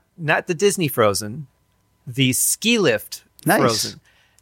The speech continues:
Speaker 1: And, uh, and I bought it at Target
Speaker 2: <laughs>
Speaker 1: for, like, five dollars.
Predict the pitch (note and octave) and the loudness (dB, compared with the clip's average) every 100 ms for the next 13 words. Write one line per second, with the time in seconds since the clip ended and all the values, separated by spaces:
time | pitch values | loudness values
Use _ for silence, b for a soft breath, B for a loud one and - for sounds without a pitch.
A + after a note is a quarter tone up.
0 | _ D#3+ C#3+ C#3 C3+ C3+ C3 C3 C#3 C3 | _ 0 0 0 0 2 2 2 2 0
1 | - C#3 F3+ G#3+ - C3+ - - D3+ F3 | 0 0 2 0 2 0 0 0 0 0
2 | F3+ - - C3 A#2 A2 - B2+ - - | -2 -6 -2 0 2 0 -2 -4 -6 -2
3 | C#3 D#3+ D3 A#2 G2 G2+ C3 | 0 2 2 2 2 -2 -6